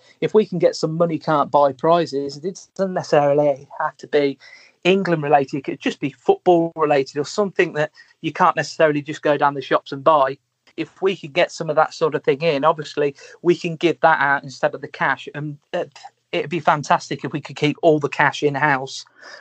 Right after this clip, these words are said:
rather than giving it, giving it away as prizes, because then there's more money available for the charities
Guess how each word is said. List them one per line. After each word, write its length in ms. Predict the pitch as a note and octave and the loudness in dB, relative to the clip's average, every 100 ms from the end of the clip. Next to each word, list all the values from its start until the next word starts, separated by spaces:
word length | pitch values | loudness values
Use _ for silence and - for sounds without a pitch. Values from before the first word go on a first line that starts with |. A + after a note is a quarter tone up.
| - | 2
rather 280 | D#3 C#3+ C#3 | 4 4 0
than 140 | C#3 | -8
giving 260 | C#3 C#3+ C#3+ | -6 -6 -8
it, 120 | C#3 C#3+ | -14 -10
giving 260 | D3+ D3 C#3+ | -6 -4 -4
it 80 | C#3 | -2
away 220 | C#3 C#3 | 0 0
as 100 | C3+ | -2
prizes, 560 | - D#3+ D3+ C3 C3+ - | 2 4 4 2 -10 -12
because 300 | D#3 C#3+ C3+ | -10 -8 -8
then 100 | C#3+ | -8
there's 180 | C#3+ | -8
more 280 | D#3 D3+ C#3+ | -2 2 2
money 240 | C#3 C#3 C#3 | 0 -2 -2
available 500 | C#3+ C#3 C3+ C3+ C3 | 2 2 0 -4 -6
for 160 | - | -8
the 100 | C#3+ | -10
charities 640 | B2+ C#3+ C3 - C3 B2 | -2 0 0 -2 -8 -8